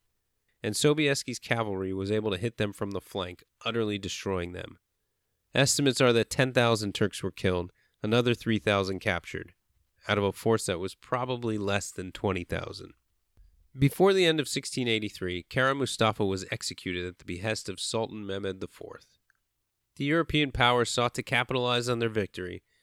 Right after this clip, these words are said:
and form the Holy League of sixteen eighty-four. Sobieski envisioned a coordinated but separate foray into Ottoman territory.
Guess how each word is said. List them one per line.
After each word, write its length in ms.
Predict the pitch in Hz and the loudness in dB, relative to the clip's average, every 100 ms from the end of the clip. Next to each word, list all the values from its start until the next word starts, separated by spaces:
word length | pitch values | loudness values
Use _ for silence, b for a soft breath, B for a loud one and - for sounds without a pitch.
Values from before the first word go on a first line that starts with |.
| _ - | _ -6
and 120 | 101 | -4
form 280 | - 131 127 | 2 2 4
the 100 | 120 | 4
Holy 320 | 113 127 123 | 4 4 4
League 340 | 117 120 101 95 | 2 2 2 -2
of 100 | - | -4
sixteen 440 | 110 - - 98 | -6 -6 -6 -4
eighty-four. 600 | 92 90 - 87 85 - _ _ _ _ _ _ _ _ _ _ _ _ | -4 -6 -8 -10 -10 -14 _ _ _ _ _ _ _ _ _ _ _ _
Sobieski 680 | - 196 208 185 165 - 120 | -2 2 4 4 4 2 0
envisioned 480 | 107 110 107 104 | 2 0 0 0
a 80 | 101 | 0
coordinated 960 | - 110 107 135 127 98 92 90 90 98 | 0 -2 2 0 0 -2 -2 -2 -4 -2
but 180 | 98 - | -2 -2
separate 560 | - - 135 139 131 | -2 0 0 -2 -4
foray 600 | - 123 117 98 - - | -6 -2 0 2 -2 -6
into 300 | 98 107 95 | -8 -8 -4
Ottoman 420 | 87 98 101 95 92 | -2 0 0 -2 -2
territory. 680 | 104 95 90 90 82 80 | 0 0 -2 -4 -6 -8